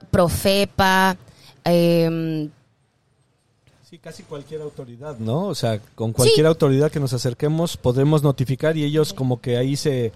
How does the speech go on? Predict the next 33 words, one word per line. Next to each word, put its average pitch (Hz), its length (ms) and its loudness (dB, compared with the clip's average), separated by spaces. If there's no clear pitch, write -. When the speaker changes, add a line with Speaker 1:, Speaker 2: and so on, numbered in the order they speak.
Speaker 2:
intercomunican 139 1160 2
y, 131 240 -2
y 123 140 -2
dan 131 240 0
parte 143 380 0
a 139 40 2
las 127 140 -2
autoridades, 127 460 0
ahora 131 100 2
sí, 143 100 0
ambientales, 131 600 0
¿no? 156 80 4
Que 143 140 0
es 131 100 0
donde 123 280 4
parte 123 440 0
todo. 120 360 2
Speaker 1:
Es 185 200 -2
correcto, 185 520 -6
¿no? 226 220 -6
Inclusive 208 460 -4
la 240 140 0
policía 180 600 -6
también. 190 400 -8
Entonces, 214 500 -6
siempre 277 420 -2
que, 247 520 -4
que 214 100 -2
estemos 220 680 -4
en 214 200 -4
alguna 196 320 -4
playa 208 400 0
y 180 360 -4